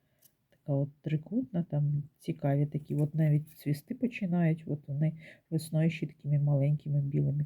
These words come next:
квіточками цвітуть. Потім отака ще дерево, ще, ну як це воно називається, айхрізон.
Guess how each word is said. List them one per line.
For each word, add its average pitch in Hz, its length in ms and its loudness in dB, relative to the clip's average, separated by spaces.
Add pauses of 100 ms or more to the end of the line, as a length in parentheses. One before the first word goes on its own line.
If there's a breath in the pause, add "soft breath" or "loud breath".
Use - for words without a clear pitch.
квіточками 175 580 -4
цвітуть. 226 560 -8 (1200 loud breath)
Потім 165 380 -2
отака 147 440 -2
ще 147 440 -6 (340)
дерево, 151 640 2 (920)
ще, - 480 -8
ну 156 140 -2
як 139 300 -4
це - 160 -18
воно 139 200 -2
називається, 139 760 -4 (600)
айхрізон. 156 720 -2